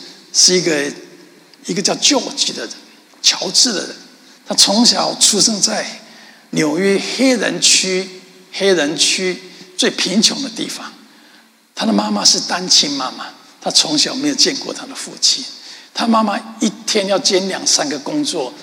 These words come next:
才可以抚养他们几个兄弟姐妹长大。从小他没有人教导他，没有人教育他，没有人告诉他他应该做什么事情，没有人管教他，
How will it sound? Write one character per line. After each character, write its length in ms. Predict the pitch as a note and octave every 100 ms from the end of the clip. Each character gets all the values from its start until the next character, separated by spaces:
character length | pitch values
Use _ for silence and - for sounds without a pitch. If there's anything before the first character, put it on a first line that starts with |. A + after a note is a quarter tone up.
| -
才 180 | - D#3
可 100 | C#3
以 40 | C#3
抚 180 | -
养 100 | D3 C3
他 120 | D3
们 80 | C3+
几 140 | -
个 100 | D#3+
兄 240 | - D3+ C#3
弟 120 | D3+
姐 180 | A#2 A2+
妹 140 | B2 C3+
长 160 | - - A3+
大。 160 | - - - - - - -
从 200 | - A#3+
小 160 | C#4+ G#3
他 180 | G#3 A#3
没 160 | A#3+
有 120 | B3+
人 220 | F#3 E3 D3
教 280 | E3+ - -
导 180 | - -
他， 300 | - B2+ B2
没 60 | D3
有 80 | E3
人 200 | C3 B2
教 300 | - D3 C3
育 120 | D3+ C3
他， 320 | - A#2+ B2+ -
没 120 | - -
有 160 | D3
人 180 | C3 C3+
告 140 | -
诉 160 | C#3 D#3
他 260 | B2+ C3+ B2+ - -
他 140 | - E3
应 80 | -
该 100 | D3
做 140 | -
什 160 | - -
么 80 | B3+
事 200 | - -
情， 280 | - - - - - -
没 100 | A3+
有 120 | A#3
人 260 | F3 F3 E3+
管 220 | - -
教 220 | - E3+ D3
他， 280 | D3 C#3+